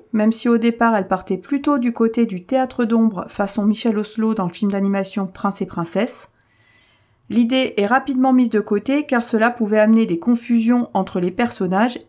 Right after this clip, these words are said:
et gêner le gameplay. Elle garde l'idée des couches de papier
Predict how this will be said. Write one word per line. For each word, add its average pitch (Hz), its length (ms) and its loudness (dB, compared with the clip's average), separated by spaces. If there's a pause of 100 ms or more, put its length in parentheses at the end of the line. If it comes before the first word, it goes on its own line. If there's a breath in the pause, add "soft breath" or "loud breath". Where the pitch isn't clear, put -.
(120)
et 220 100 2
gêner 190 220 0
le 233 80 -2
gameplay. 208 460 -2 (1000)
Elle 196 160 2
garde 277 240 2
l'idée 269 220 0
des 226 140 0
couches 247 200 -2
de 233 100 0
papier 220 480 0